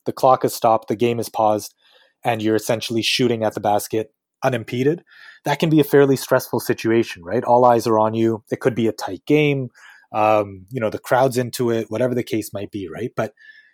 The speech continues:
if Lowry was at the line and he had no stress, then he's really not showing up, right? He's probably,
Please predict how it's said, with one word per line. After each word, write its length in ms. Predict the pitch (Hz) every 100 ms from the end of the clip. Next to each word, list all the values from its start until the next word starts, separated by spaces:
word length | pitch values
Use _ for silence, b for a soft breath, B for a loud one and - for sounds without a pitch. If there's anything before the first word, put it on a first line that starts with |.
| b 131
if 180 | 120
Lowry 360 | 127 139 180 196
was 160 | 160 127
at 140 | -
the 60 | 127
line 440 | 113 113 113 113 _ _ _
and 120 | 127
he 160 | 113 143
had 260 | 120 120 117
no 240 | 123 131
stress, 720 | - - 110 - - - - _ _ _ _ _ -
then 140 | 143
he's 200 | 143 131 -
really 340 | 165 185 160 123
not 240 | 113 110
showing 340 | - 110 107 98
up, 140 | 90 -
right? 200 | 117 127
He's 120 | 107
probably, 640 | - 139 131 117 113 113